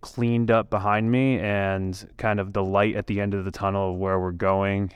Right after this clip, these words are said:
and everyone getting on the same page, kind of recovering from the shock last week. And it just feels really good. It feels right, feels right in my gut. And, um, I've spent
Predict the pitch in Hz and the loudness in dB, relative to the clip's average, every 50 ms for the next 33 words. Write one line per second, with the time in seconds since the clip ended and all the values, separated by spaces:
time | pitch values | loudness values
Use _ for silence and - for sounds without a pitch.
0 | - - - 107 95 95 92 90 90 87 85 87 - - 104 101 95 107 104 101 | -12 -10 -6 -4 -4 -2 -2 -2 -2 -4 -6 -8 -8 -6 -4 -4 -2 -2 -2 -2
1 | 98 95 90 101 92 95 90 90 90 90 90 - - 104 92 90 87 - - 120 | -2 -2 -2 -2 -2 -2 -2 -4 -4 -4 -6 -8 -6 -6 -6 -6 -6 -6 -2 0
2 | 117 113 110 104 101 - - - 101 92 95 95 92 87 - - 101 98 98 98 | 0 2 2 0 -2 -6 -8 -6 -4 -2 -2 -2 -4 -4 -4 -2 -2 -2 -2 -2
3 | 95 92 85 - 98 92 92 90 - - 101 92 90 - - 98 95 90 85 - | -2 -2 -4 -4 -4 -4 -4 -4 -4 -2 -2 -2 -2 -2 0 0 0 0 -2 -4
4 | - 95 92 87 - 95 98 95 - 117 98 - - - 117 110 104 104 98 92 | -6 -6 -6 -4 -4 -4 -4 -4 -2 -4 -4 -4 -4 -2 0 2 2 2 0 -2
5 | - - - - - - - - - - - - - _ _ - - 107 117 123 | -6 -12 -18 -20 -20 -20 -20 -20 -20 -20 -20 -20 -20 _ _ -6 -2 0 2 2
6 | 127 117 107 123 147 131 92 95 - 98 95 - - 110 101 98 90 87 90 92 | 2 2 4 4 4 4 2 0 -2 -4 -4 -2 0 0 0 0 0 -2 -2 0
7 | 92 101 117 127 - - - - 104 98 90 92 95 98 101 98 98 92 90 87 | 2 2 2 0 -2 -6 -6 -4 -2 -2 0 0 0 0 0 0 0 -2 -2 -4
8 | 87 - 98 104 113 117 - - _ - _ - 104 98 95 95 95 92 92 92 | -2 0 2 2 4 2 2 -2 _ -14 _ -4 -2 -2 0 0 0 -2 -2 -2
9 | 90 90 - - - - - 107 98 95 92 92 92 90 90 90 87 85 95 - | -2 -4 -8 -12 -14 -6 -2 0 2 2 2 2 2 0 0 -2 -4 -6 -8 -12
10 | _ _ _ _ _ _ _ _ _ _ - - _ _ - - 95 98 85 - | _ _ _ _ _ _ _ _ _ _ -20 -20 _ _ -8 -4 -4 -4 -4 -4
11 | - - - - 110 110 107 | -8 -6 -2 0 0 0 0